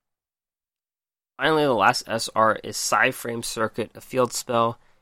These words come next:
If a Psy-Frame monster is special summoned to your side of the field, you can immediately synchro summon a synchro monster using only Psy-Frame monsters. At the start of the damage step, if a Psy-Frame monster you control battles an opponent's monster, discard a Psy-Frame monster.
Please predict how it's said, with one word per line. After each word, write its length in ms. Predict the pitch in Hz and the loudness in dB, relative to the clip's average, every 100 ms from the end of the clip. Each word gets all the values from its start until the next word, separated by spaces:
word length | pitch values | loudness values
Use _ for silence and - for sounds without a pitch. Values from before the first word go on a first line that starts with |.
| _ | _
If 140 | 104 104 | -8 -6
a 100 | 98 | -2
Psy-Frame 500 | - 127 147 147 135 | 4 4 4 0 2
monster 360 | 117 - 117 | 2 0 -6
is 60 | 101 | -4
special 320 | - 104 110 | -4 -4 -6
summoned 320 | - 110 101 | -8 -6 -8
to 80 | 101 | -6
your 180 | 101 107 | -6 -4
side 220 | - 98 | -4 -6
of 60 | 95 | -6
the 80 | |
field, 440 | - - 147 147 - _ _ _ _ | -10 -2 -2 -2 -6 _ _ _ _
you 160 | 117 | -16
can 200 | 107 113 | -6 -2
immediately 680 | 101 101 147 143 87 101 113 | -2 0 0 0 -2 -4 -6
synchro 360 | 107 110 101 104 | -6 -8 -8 -6
summon 340 | - 101 98 | -4 -4 -4
a 60 | 95 | -8
synchro 340 | - 113 107 | -6 -6 -4
monster 580 | 101 98 98 - 101 98 - _ _ _ | 0 0 -2 -4 -6 -6 -10 _ _ _
using 300 | 120 120 127 | -6 -2 0
only 280 | 110 107 110 | 0 -2 -4
Psy-Frame 480 | - 104 101 110 101 | -2 -2 -2 -4 -4
monsters. 580 | 117 123 - - - - _ _ _ _ _ _ _ _ _ _ _ _ _ _ _ _ - | -2 -2 -4 -14 -20 -20 _ _ _ _ _ _ _ _ _ _ _ _ _ _ _ _ -18
At 100 | 107 | -10
the 60 | |
start 240 | - 117 113 | 0 2 2
of 80 | |
the 80 | 110 | 0
damage 300 | 113 120 131 | -2 -2 -2
step, 240 | - 127 95 | -4 -4 -6
if 120 | 98 | -10
a 80 | 95 | -8
Psy-Frame 460 | - 104 113 110 | -2 0 0 -2
monster 300 | 104 101 - | -2 -2 -6
you 80 | 101 | -12
control 360 | 101 - 127 127 | -14 -6 -4 -4
battles 360 | 101 104 107 | 0 0 0
an 100 | 107 | -4
opponent's 320 | 98 98 98 | -10 -12 -8
monster, 400 | 113 127 131 131 - _ _ _ | -4 -4 -4 -10 -12 _ _ _
discard 340 | - - 143 156 | -14 0 2 2
a 40 | |
Psy-Frame 440 | - 135 131 135 127 | -2 -4 -2 -4 -2
monster. 500 | 123 123 - 127 | -2 -4 -6 -10